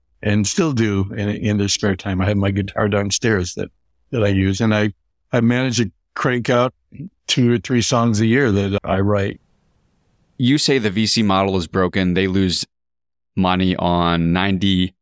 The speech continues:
Speaker 2: percent plus of their deals. You say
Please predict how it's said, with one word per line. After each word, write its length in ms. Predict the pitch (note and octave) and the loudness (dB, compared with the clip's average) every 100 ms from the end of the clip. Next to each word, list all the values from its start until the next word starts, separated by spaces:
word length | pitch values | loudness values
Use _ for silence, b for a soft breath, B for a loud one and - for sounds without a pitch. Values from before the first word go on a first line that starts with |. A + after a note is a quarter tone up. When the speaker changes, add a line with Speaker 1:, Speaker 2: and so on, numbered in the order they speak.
| _ _ - | _ _ -8
Speaker 2:
percent 460 | F#2+ - - F#2+ F2 - | -4 -2 0 -2 -4 -6
plus 580 | G2+ G2+ - - - - _ _ - | -4 -2 0 0 -2 -6 _ _ -6
of 220 | G2 E2+ | -4 -2
their 160 | G2 F2+ | -2 0
deals. 640 | G2+ G2 G2 F2+ - - _ _ _ _ - | 0 0 0 0 -2 -4 _ _ _ _ -2
You 180 | G2 | 0
say 480 | G2+ A2+ G2 F#2+ C#2+ | 0 0 0 0 -4